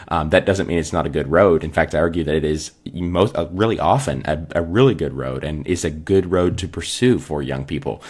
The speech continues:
But he's, he's comparing the two like the risk is the same. Like, the risk of starting OnlyFans is the same as the risk of getting married young, which is absolutely ridiculous. Again, no offense to this young man, but having, uh, if you upload a video of yourself naked,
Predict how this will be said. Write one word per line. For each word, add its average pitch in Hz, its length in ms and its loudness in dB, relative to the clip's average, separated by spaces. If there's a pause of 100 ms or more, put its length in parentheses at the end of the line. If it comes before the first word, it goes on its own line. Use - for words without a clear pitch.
(220)
But 90 120 2
he's, 127 280 2
he's 135 240 2
comparing 107 600 2
the 80 60 -4
two 92 240 2
like 85 220 0
the 82 80 -2
risk 87 400 0
is 82 200 -2
the 82 100 -8
same. 78 500 -2 (260)
Like, 87 180 0
the 95 80 0
risk 101 380 2
of 87 120 -6
starting 92 280 2
OnlyFans 87 500 -2
is 78 140 -10
the 82 80 -4
same 90 400 -2
as 78 120 -6
the 80 80 -4
risk 82 320 -4
of 69 80 -8
getting 82 160 -2
married 73 220 -2
young, 76 180 0
which 80 180 -4
is 78 140 -6 (100)
absolutely 90 600 -2
ridiculous. 85 500 -4
Again, 87 220 0
no 80 100 -2
offense 80 300 -4
to - 60 -10
this 78 160 -6
young 76 180 -6
man, 80 240 -4
but 71 200 -2 (280)
having, 110 480 0 (560)
uh, 76 320 -2
if 78 160 -8
you 117 160 4
upload 95 480 0
a 80 40 -2
video 85 400 2
of 73 120 -4
yourself 80 420 -2
naked, 82 540 -4